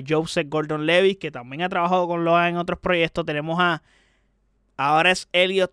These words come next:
Page. En aquel momento cuando interpretó, hizo interpretación en este filme, era Ellen Page.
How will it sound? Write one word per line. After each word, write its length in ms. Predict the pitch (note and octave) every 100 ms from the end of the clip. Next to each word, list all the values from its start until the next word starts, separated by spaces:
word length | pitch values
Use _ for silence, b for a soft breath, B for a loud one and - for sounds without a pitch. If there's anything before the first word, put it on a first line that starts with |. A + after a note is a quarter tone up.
| _
Page. 380 | - G3+ G3 - -
En 160 | D#3
aquel 260 | D#3 D3 D#3+
momento 540 | F3 F3 F3+ F3+ F#3
cuando 680 | F3+ E3 E3 D#3+ C#3+ C3+ C3+ -
interpretó, 960 | D3+ - D3+ - D3+ D3+ D#3 D#3+ E3
hizo 320 | D#3+ D3 D#3 D#3+
interpretación 640 | E3 E3 E3 E3 D#3+ E3
en 80 | E3
este 260 | E3 -
filme, 440 | D#3+ G3 F#3 E3+ D#3+
era 580 | C#3 D3+ D#3+ D#3 C#3 - _ _ _ _ _ _ -
Ellen 260 | C3+ G3 A#3
Page. 440 | C#4 D4 C4+ -